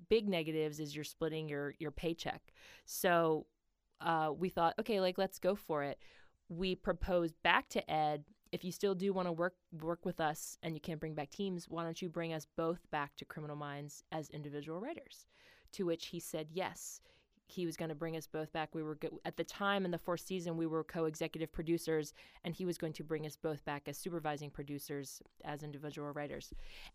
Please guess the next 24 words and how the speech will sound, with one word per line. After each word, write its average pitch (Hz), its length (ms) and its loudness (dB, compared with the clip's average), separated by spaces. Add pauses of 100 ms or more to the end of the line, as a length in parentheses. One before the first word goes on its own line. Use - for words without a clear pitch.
And, 185 320 6
uh, 165 340 6
so - 160 -2
we 202 140 8
were 202 100 10
excited. 175 480 6
We 170 80 4
were 165 80 6
still 170 220 0
gonna 170 160 0
get 165 160 0
to 170 100 -2
work 160 160 2
together 160 640 4
and 151 240 0
be 160 100 0
breaking 156 380 0
story 156 640 0
and 156 100 -2
everything. 156 500 -4 (360)
And 185 220 4
then 180 280 4
that 196 300 4
week, 226 540 0